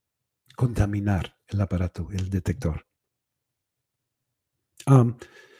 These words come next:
temperatura de funcionamiento. Ok, si es muy frío, pues hay que no calentar, pero quitar el frío de un, una lata. Dudo que eso es el problema que no-,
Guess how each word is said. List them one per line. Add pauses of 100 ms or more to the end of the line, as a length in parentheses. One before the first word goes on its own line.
(1400)
temperatura
de
funcionamiento. (1160)
Ok, (280)
si
es
muy
frío,
pues
hay
que (420)
no
calentar,
pero
quitar
el
frío (480)
de
un,
una
lata. (120)
Dudo
que
eso
es
el
problema
que
no-,